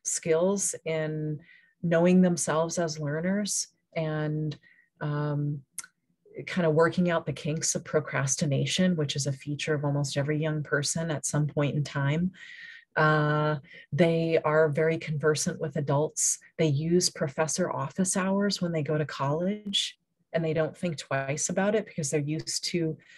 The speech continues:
you know, narrative and, and just conversational feedback from, from adults. Uh, they're l-, confident presenters. Um, they understand how to form a group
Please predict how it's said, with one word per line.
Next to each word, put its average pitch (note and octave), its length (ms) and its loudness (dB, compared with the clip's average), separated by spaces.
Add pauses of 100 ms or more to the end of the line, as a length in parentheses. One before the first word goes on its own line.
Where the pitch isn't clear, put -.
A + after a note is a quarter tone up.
(480)
you E3 120 -2
know, D3 260 0
narrative D#3 600 0
and, D3 240 0
and D3 360 -2
just - 380 -8 (440)
conversational D3+ 760 -2
feedback D3 520 -2
from, D#3 360 -4
from D3 480 -2 (480)
adults. D3 580 2 (800)
Uh, D3+ 600 2
they're D#3+ 260 8
l-, D#3 380 4 (420)
confident F#3+ 640 4
presenters. G3+ 840 2 (680)
Um, D#3 600 -4 (440)
they E3+ 120 4
understand F3+ 560 2
how G3 160 4
to F#3+ 80 2
form F#3 320 -4
a F#3 80 0
group D#3 480 -6